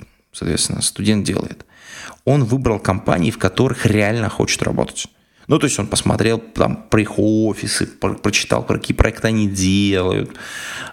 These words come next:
А, и он написал туда письмо. «Ребята, вот я такой-такой, хотел бы у вас работать.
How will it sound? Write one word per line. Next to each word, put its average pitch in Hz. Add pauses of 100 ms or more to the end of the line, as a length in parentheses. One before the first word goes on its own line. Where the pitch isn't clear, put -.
(120)
А, 52
и 190
он 349
написал 294
туда -
письмо. 170 (1040)
«Ребята, -
вот 170
я 147
такой-такой, 139 (1080)
хотел -
бы 98
у 98
вас 98
работать. -